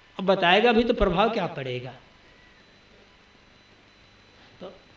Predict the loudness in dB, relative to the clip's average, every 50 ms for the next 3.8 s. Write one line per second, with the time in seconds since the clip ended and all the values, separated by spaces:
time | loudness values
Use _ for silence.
0 | -20 -20 -20 -20 -18 -2 0 2 2 2 4 2 2 2 0 -2 2 2 2 2
1 | 2 0 0 2 2 2 2 2 2 2 2 2 0 -2 -6 -4 -2 -2 -2 -4
2 | -6 -8 -8 -10 -16 -20 -20 -20 _ -20 -20 _ _ _ _ _ _ _ _ -20
3 | _ -20 _ -20 _ _ -10 -2 0 0 0 2 2 0 0 0